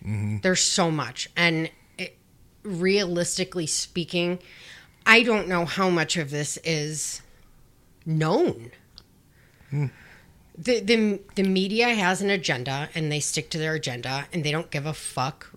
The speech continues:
Speaker 2: what actually happened versus what they want to report happened.
Speaker 1: Well, yeah, that's in mostly every case.
Speaker 2: And that becomes a huge part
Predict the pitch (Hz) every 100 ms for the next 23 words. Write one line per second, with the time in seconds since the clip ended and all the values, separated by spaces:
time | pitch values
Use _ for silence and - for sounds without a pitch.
0 | - 160 143 139 _ _ - 143 - -
1 | 240 254 226 240 262 294 320 285 190 190
2 | - 180 156 170 170 175 175 170 160 156
3 | 151 135 127 127 - - - - - 101
4 | 92 90 95 - 101 98 98 104 98 -
5 | 95 95 98 90 - 92 87 92 202 196
6 | 170 156 151 185 185 190 - 185 196 196
7 | 160 - - 185 175 - - 151 165